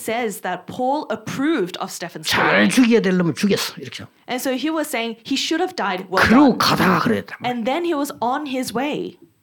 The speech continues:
Speaker 2: 너무 놀라 쓰러졌는데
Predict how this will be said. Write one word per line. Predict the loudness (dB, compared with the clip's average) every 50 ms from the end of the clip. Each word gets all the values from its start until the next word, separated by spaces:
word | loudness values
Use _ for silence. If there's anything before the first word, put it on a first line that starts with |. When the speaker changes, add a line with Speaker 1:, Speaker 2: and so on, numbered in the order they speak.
| _ _ _ _ _ _ _ _ _ _ _ _ _ _ _ _ _ _ _ -4
Speaker 2:
너무 | 0 2 4 4 6 6 6 6 6 4 -2 -12 -20 _ _ _ _ _ _ _ _ _ _ _ _ _ _ _ _ _ -2
놀라 | 0 2 4 4 4
쓰러졌는데 | 4 4 6 6 6 6 6 6 6 6 6 4 4 2 0 -2 -6